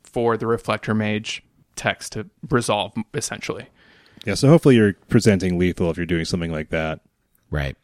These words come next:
Speaker 2: So moving on to the, the next sort of disruptive element, Zach mentioned this card earlier. I think it really is one of the most important cards that push this deck into its current power level.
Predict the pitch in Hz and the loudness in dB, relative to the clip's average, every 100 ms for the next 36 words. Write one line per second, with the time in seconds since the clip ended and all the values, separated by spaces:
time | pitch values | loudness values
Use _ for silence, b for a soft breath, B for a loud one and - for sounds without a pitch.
0 | _ _ - - 143 165 170 151 147 143 | _ _ -2 4 8 8 8 6 6 6
1 | 127 117 107 110 110 123 - - - 117 | 6 6 4 4 6 4 2 0 4 4
2 | 107 101 104 107 - 104 104 104 104 92 | 4 4 4 4 6 6 6 6 4 2
3 | 95 113 113 107 104 104 98 - 104 95 | 4 6 4 2 2 2 0 2 2 2
4 | 85 101 104 98 95 92 101 107 131 117 | 4 6 6 6 4 2 2 2 2 4
5 | 101 - 101 107 104 101 98 101 98 90 | 2 2 4 6 6 4 4 4 4 2
6 | 95 95 92 92 95 - 92 - 101 90 | 2 2 2 4 2 2 -4 2 2 2
7 | 90 - 92 92 92 87 - 98 - - | -2 0 2 4 2 -2 0 0 0 0
8 | 90 - 92 90 - - 95 87 95 87 | 0 0 0 0 -2 -8 -8 -4 -2 -2
9 | - 107 92 - - 92 92 90 87 | -2 0 -2 -2 0 2 4 4 2